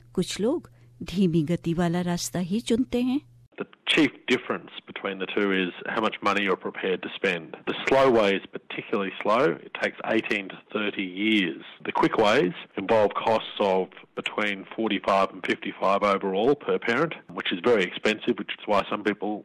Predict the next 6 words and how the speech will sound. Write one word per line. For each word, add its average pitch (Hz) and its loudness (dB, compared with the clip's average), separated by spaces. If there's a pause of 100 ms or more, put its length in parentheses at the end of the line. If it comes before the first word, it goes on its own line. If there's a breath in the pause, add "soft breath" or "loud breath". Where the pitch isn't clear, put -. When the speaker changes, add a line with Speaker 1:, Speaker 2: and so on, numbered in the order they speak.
(160)
Speaker 2:
elect 101 -4
the - -14
slow 110 2 (100)
way. 90 2 (1120 loud breath)
Speaker 1:
अब 247 2
आप 277 0